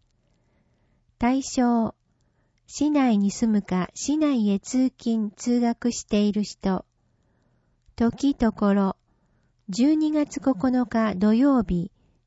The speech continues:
十三時三十分から十六時。受付は十三時から。図書会館。定員二百人。当日先着順。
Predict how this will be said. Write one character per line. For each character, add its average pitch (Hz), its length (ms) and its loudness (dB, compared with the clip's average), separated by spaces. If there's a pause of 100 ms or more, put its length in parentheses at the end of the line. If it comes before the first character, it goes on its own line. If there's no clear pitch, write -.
十 269 220 2
三 294 320 -2
時 196 160 -2
三 254 260 -2
十 262 140 -6
分 185 360 -2
か 180 200 -2
ら 170 200 -2 (140)
十 269 240 2
六 262 380 0
時。 165 260 -6 (800)
受 277 240 0
付 - 360 0
は 240 280 2
十 285 220 2
三 294 320 -2
時 214 140 -4
か 170 180 -2
ら。 165 240 -8 (880)
図 233 140 2
書 285 180 2
会 254 300 -2
館。 160 360 -6 (1300)
定 294 300 4
員 277 380 -4 (320)
二 226 200 -2
百 294 320 -2
人。 180 380 -2 (480)
当 277 220 2
日 277 340 -4
先 240 300 -2
着 226 320 -4
順。 196 400 -4